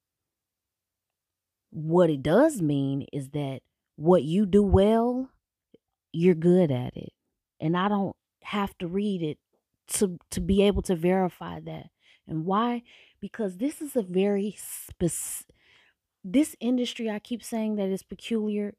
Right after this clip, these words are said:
It really is. I mean, it is.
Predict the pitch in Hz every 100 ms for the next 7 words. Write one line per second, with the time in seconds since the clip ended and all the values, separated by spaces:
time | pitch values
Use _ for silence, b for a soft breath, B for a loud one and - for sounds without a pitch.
0 | - 294 302 320 302 254 226 170 127 120
1 | 123 - - _ - 247 262 233 208 202
2 | 240 262 262 - -